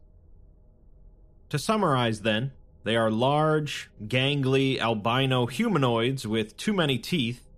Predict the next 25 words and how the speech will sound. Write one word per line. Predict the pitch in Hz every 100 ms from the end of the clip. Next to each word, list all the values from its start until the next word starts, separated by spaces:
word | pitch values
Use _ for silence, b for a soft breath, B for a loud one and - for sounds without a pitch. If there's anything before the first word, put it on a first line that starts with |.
| - - -
mentally | 110 165 185 156 147
unstable, | 135 127 - 160 170 117 107 104 - -
and | - 139 147 143
an | 135
addiction | 117 110 117 - 113
to | 90
eating | 104 101 101
humans. | - 160 104 76 - - - - - - - - - - - - - - -
These | 165 233
abnormalities | 208 180 160 151 135 131 131 131 120
are |
primarily | 113 147 147 170 220 233 220
the | 170 156
result | 135 127 120 120 117
of | 113
excessive | - - 123 - 123 -
inbreeding, | 170 170 127 110 202 82 73 - - -
but | 127 -
without | 135 151 202 233
the | 247 202 190
increased | 220 214 175 156 - -
chance | - 185 165 139
for | - 139
certain | 131 - 131 104 117
recessive | 110 - 175 170 - 160 143